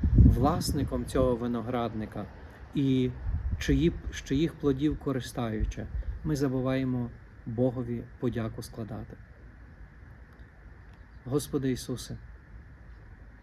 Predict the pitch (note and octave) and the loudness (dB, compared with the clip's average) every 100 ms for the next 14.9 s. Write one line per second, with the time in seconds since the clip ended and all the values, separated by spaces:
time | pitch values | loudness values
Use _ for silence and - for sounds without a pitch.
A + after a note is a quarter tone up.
0 | - - - - - C3+ C3 C#3+ C3+ D#3 | -20 -10 -2 0 2 0 0 -2 0 0
1 | C#3+ C3+ C3 B2+ D3 C#3+ C3+ C#3 C3 C3+ | 0 0 -2 0 0 0 -4 -6 -6 -4
2 | C#3+ D3+ D3 B2 - - - - - - | -4 -4 -4 -4 -6 -8 -10 -16 -20 -20
3 | - - D#3+ - D3+ C#3+ C#3 - E3+ F3+ | -12 0 0 2 0 0 -2 -4 -2 0
4 | D3+ C3+ C3 A#2+ A#2+ C3+ C3 C3+ B2+ B2+ | 2 2 2 2 0 0 0 2 2 0
5 | A2+ B2 A#2+ B2+ C3 - - - B2+ - | -2 -4 -4 -6 -6 -8 -8 -6 -6 -2
6 | C3 B2+ B2 A2+ A#2 - B2 A2+ A2+ - | -2 -2 -4 -4 -6 -6 -8 -6 -10 -14
7 | - - - - - - - - - - | -20 -20 -20 -20 -18 -18 -18 -20 -10 0
8 | C#3+ - D3 D3+ C3 - E3+ D#3 C#3 C3 | 0 2 0 0 -2 0 0 2 0 0
9 | C#3+ C#3+ C3 C3 B2+ C#3 C#3+ C3+ C3 - | -4 -4 -4 -2 -2 -2 -2 -2 -4 -10
10 | - - - - - - - B2+ B2+ D#3 | -20 -20 -20 -20 -20 -18 -2 0 2 2
11 | D#3+ C#3 B2+ B2+ A#2+ A#2+ - - - - | 0 0 0 -2 -4 -10 -18 -20 -20 -20
12 | - - B2+ - C3 D3 B2 C3+ D#3+ E3 | -20 -8 -6 -2 -2 0 0 2 2 0
13 | C#3+ C3 B2+ C3 C3 B2+ B2 B2 A#2+ B2 | -2 -2 -2 -2 0 -2 -2 -4 -4 -6
14 | - C3+ B2+ C#3 C3+ C3 - B2+ | -4 -4 -4 -4 -6 -6 -8 -10